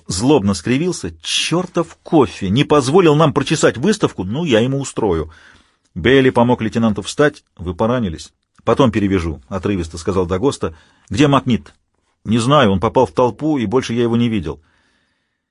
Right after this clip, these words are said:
Из дальнего угла показался Ипполито, он с кем-то говорил по рации.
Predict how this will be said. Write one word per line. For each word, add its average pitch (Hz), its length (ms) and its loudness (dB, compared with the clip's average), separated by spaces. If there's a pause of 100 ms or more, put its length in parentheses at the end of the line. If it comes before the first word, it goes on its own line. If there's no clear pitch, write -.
(140)
Из 98 160 -2
дальнего 160 380 4
угла 160 260 6
показался 135 520 0
Ипполито, 139 420 2
он 113 180 2
с - 80 -4
кем-то 120 300 -2
говорил 104 320 2
по 107 120 4
рации. 113 460 0